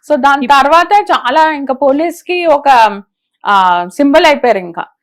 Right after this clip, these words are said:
Speaker 1: So, ఇంకా డా-, పోలీస్ రోల్ అంటే ఇంకా నాన్నయ్య గుర్తొచ్చేటట్టు
Speaker 2: అవును.
Speaker 1: అయిపోయారు. So, దాని తర్వాత కన్నడలో చాలా సినిమాలు వచ్చాయి. So, కన్నడలో ఫస్ట్ అది కన్నడ మూవీ కాబట్టి, ఇంకా అలా, అలా, అలా కన్నడ మూవీస్ చేశారు. And డాడీకి ఉన్న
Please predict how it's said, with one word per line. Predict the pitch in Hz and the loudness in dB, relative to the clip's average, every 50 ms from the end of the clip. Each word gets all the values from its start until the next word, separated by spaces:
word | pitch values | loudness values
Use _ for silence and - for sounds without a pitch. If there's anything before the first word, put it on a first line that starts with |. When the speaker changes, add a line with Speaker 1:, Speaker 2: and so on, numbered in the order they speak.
| - 190 | -20 -20
Speaker 1:
So, | 180 _ _ _ - 240 240 | -20 _ _ _ -4 -4 -2
ఇంకా | 240 240 247 240 254 240 226 226 214 208 | -4 -4 -4 -2 -2 0 0 0 0 0
డా-, | 214 208 208 208 202 | 0 0 0 0 0
పోలీస్ | 202 233 240 262 262 302 285 - | 0 -2 0 0 -2 -4 -6 -4
రోల్ | 294 285 277 294 302 | 0 0 0 2 2
అంటే | 302 294 285 269 330 | 0 0 0 -2 -4
ఇంకా | 330 320 302 277 | -4 -4 -4 -4
నాన్నయ్య | 262 233 233 240 240 240 247 262 262 | -4 -4 -4 -6 -6 -8 -8 -6 -4
గుర్తొచ్చేటట్టు | 247 233 226 - - 233 208 196 185 240 226 220 226 226 226 269 | -4 -4 -4 -4 -4 -4 -4 -4 -4 -4 0 0 -2 -2 -2 -6
Speaker 2:
అవును. | |
Speaker 1:
అయిపోయారు. | 240 208 208 - 196 190 - _ _ _ _ _ _ _ _ | -6 -6 -6 -8 -8 -8 -10 _ _ _ _ _ _ _ _
So, | 294 262 | -4 -2
దాని | 269 262 269 | -2 -2 0
తర్వాత | 254 262 277 320 349 | -2 -2 -2 -4 -4
కన్నడలో | - 339 311 294 302 294 302 294 311 320 | -4 -4 -2 -2 0 2 2 2 0 0
చాలా | 311 - 233 - 226 247 269 | -2 -4 -4 -2 -2 -4 -4
సినిమాలు | 269 - 269 262 254 269 269 277 240 | -4 -6 -6 -4 -2 -2 -2 -2 -4
వచ్చాయి. | 226 226 - - 220 - - _ _ _ _ _ _ _ _ _ _ - - - | -6 -6 -6 -6 -6 -6 -8 _ _ _ _ _ _ _ _ _ _ -14 -6 -4
So, | 247 240 233 233 226 226 220 214 | -2 0 0 2 2 2 2 0
కన్నడలో | 214 247 233 226 233 240 247 262 262 262 254 247 247 262 | 0 -2 -2 -2 -2 0 2 2 2 0 -2 -4 -4 -4
ఫస్ట్ | 226 214 - - | -6 -6 -4 -6
అది | 240 233 220 220 214 202 196 | -6 -4 -4 -4 -6 -6 -6
కన్నడ | 196 - 202 202 214 214 233 | -8 -8 -8 -8 -6 -4 -4
మూవీ | 240 240 226 220 208 214 202 | -4 -4 -6 -6 -8 -8 -6
కాబట్టి, | 202 196 190 180 180 180 180 - 240 330 - _ _ _ _ _ _ 311 | -6 -8 -8 -8 -10 -12 -10 -12 -12 -14 -14 _ _ _ _ _ _ -8
ఇంకా | 311 302 320 | -2 0 0
అలా, | 277 262 254 | 2 2 2
అలా, | 269 269 269 262 | 0 0 2 0
అలా | 262 277 277 311 320 302 | 0 0 0 -2 -2 -4
కన్నడ | 262 - 254 233 233 233 | -6 -6 -6 -4 -2 -2
మూవీస్ | 247 247 240 226 220 226 226 - - | -2 -2 -4 -6 -8 -10 -12 -8 -8
చేశారు. | 220 208 202 - 208 196 196 196 | -8 -8 -6 -6 -6 -6 -4 -6
And | 196 214 220 | -6 -6 -4
డాడీకి | 220 220 220 226 233 247 254 226 254 | -2 -2 -2 0 -2 -4 -4 -4 -6
ఉన్న | 247 240 233 233 | -8 -6 -8 -8